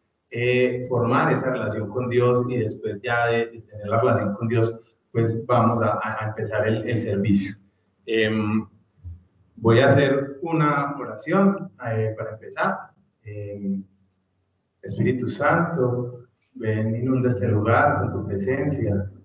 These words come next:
Toca cada uno de los corazones que está aquí, Espíritu Santo.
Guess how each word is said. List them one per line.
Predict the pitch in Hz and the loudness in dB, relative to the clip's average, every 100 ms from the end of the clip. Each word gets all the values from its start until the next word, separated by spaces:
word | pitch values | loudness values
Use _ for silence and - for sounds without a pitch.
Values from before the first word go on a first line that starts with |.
| - - _ _ _ _ | -20 -20 _ _ _ _
Toca | - 127 127 | -4 0 2
cada | 135 127 | 4 4
uno | 127 127 | 4 4
de | 120 | 2
los | 107 | 0
corazones | - 104 98 - 151 151 117 - | 0 -2 -2 -2 -2 0 -2 -4
que | 110 | -8
está | - 101 | -10 -10
aquí, | - 131 147 165 170 - | -8 -6 -4 -4 -8 -12
Espíritu | - 147 113 113 117 | -12 -4 -4 -4 -8
Santo. | - 143 151 156 117 113 | -6 0 0 0 0 -2